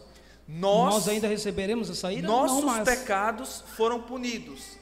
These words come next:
Speaker 2: Sim.
Speaker 1: mas não na nossa própria pessoa,
Speaker 2: Em Cristo.
Speaker 1: mas no nosso substituto. É por isso que aquele que não conheceu o pecado, Deus o fez pecado. Então, Cristo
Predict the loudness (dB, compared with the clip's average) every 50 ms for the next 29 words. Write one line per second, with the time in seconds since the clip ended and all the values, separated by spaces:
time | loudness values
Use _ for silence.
0 | -20 -18 -16 -14 -10 -4 -2 -2 -2 -4 -6 -6 -6 -4 -4 -4 -6 -6 -6 -8
1 | -8 -8 -12 -12 -10 -6 -4 -4 -2 -2 -4 -8 -4 -4 -4 -4 -4 -8 -8 -8
2 | -6 -6 -6 -6 -6 -6 -6 -8 -8 -8 -10 -14 -16 -18 -18 -18 -12 -4 -2 -2
3 | -2 -2 -6 -8 -4 -4 -4 -4 -6 -8 -8 -8 -10 -8 -6 -6 -6 -6 -6 -8
4 | -8 -8 -10 -14 -16 -16 -14 -14 -14 -14 -14 -16 -20 -20 -20 -20 -20 -20 -20 -20
5 | -20 -20 -14 -14 -12 -10 -8 -10 -10 -10 -10 -10 -8 -8 -8 -4 -4 -4 -4 -6
6 | -8 -10 -10 -8 -6 -8 -8 -6 -6 -6 -6 -6 -6 -10 -10 -8 -8 -12 -10 -8
7 | -6 -4 -4 -4 -6 -8 -12 -10 0 4 6 6 6 6 4 -2 -6 -8 -8 -6
8 | -4 -4 -4 -4 -6 -8 -10 -10 -10 -8 -6 -4 -4 -4 -6 -8 -14 -18 -18 -20
9 | -20 -20 -20 -20 -20 -20 -20 -20 -20 -20 -20 -20 -20 -14 -4 -2 -2 -2 -2 -4
10 | -10 -16 -18 -20 -20 -20 -20 -18 -8 -2 0 2 2 2 0 -2 -4 -10 -12 -12
11 | -14